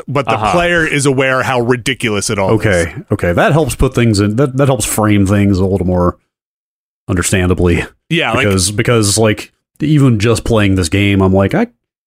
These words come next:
Speaker 3: kinda see why people are into this, but also it all seems a little exhausting."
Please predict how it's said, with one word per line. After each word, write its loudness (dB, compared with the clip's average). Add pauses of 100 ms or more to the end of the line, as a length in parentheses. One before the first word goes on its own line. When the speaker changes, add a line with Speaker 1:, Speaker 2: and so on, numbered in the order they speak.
(180)
Speaker 3:
kinda 0
see 2
why 2
people 0
are 2
into 4
this, 2
but -2
also 2
it 2
all 2
seems 2
a 2
little 0
exhausting." -2